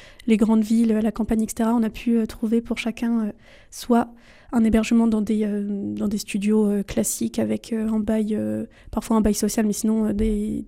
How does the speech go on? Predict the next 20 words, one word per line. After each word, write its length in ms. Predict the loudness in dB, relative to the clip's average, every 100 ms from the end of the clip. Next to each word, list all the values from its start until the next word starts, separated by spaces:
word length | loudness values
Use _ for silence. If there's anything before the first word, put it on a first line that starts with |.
| -12 -14
une 180 | -2 2
maison 280 | 2 2 0
dans, 520 | 0 -2 -4 -6 -6 -6 -6 -6 -6 -6 -10 -8
chez 160 | -2
l'habitant, 420 | 0 0 0 -2 -2 -10 -20
soit 300 | -16 -2 0
certains 340 | 0 -4 -2 0
vont 160 | 0
rejoindre, 440 | 0 0 0 -2 -2
euh, 200 | -4 -2
d'autres 320 | -2 -2 0
maisons 200 | 0 2
Lazare 300 | 0 -2 -6
qui 100 | -8
existent 280 | -6 -4 -2
un 40 |
peu 100 | -2
partout 280 | -4 -6 -6
en 60 |
France. 340 | -6 -8 -12